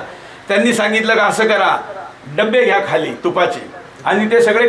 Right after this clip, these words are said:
खाली तुपाचे डब्बे घेऊन ते गोदावरीच्या काठावर गेले. गोदावरी मातेला प्रार्थना केली, "हे माते, जे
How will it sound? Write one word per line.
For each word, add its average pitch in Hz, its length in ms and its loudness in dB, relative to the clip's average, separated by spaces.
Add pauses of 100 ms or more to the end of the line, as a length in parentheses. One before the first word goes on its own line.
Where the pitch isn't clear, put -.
(120)
खाली 208 200 0
तुपाचे 208 440 0
डब्बे 190 300 2
घेऊन 233 400 2
ते 247 720 2 (460)
गोदावरीच्या 226 920 2 (320)
काठावर 185 420 0
गेले. 127 360 -10 (500)
गोदावरी 269 480 4
मातेला 262 380 2
प्रार्थना 254 480 2
केली, 233 240 0
"हे 226 320 0
माते, 262 460 2 (380)
जे 247 120 4